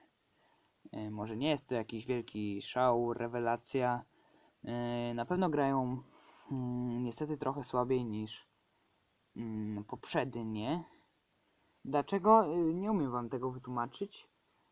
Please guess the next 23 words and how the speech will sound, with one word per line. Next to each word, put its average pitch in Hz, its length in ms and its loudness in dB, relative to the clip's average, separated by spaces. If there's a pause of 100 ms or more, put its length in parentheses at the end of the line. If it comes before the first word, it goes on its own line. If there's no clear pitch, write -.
ale 196 180 2
po 165 100 -6
prostu 156 320 2
grają, 139 520 0 (400)
y, - 40 -12
trochę 127 320 -4
słabiej. 139 440 4 (140)
Mm, 113 160 -6
poczekajcie, 120 540 -4
zaraz, 110 380 -4 (560)
y, - 280 -12
podłączę 127 540 -6
tutaj, - 340 -10 (500)
hmm, 107 320 -6 (600)
nasze 120 240 -4
wejście 127 480 0
do, 104 360 0 (640)
y, - 200 -2
telefonu. 123 720 4 (4000)
O, - 220 -6
wybaczcie 135 500 4
mi 143 160 2
za, 151 400 0